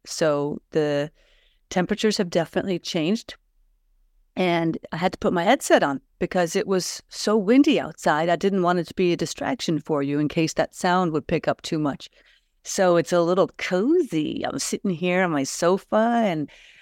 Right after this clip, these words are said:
I've got my candle burning and I just drank a cup of my dog water tea and, mm,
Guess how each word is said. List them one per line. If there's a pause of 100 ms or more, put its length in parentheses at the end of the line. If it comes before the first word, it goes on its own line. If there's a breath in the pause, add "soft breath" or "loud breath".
(160 loud breath)
I've
got
my
candle
burning
and
I
just
drank
a
cup
of
my
dog
water
tea
and, (1120 loud breath)
mm,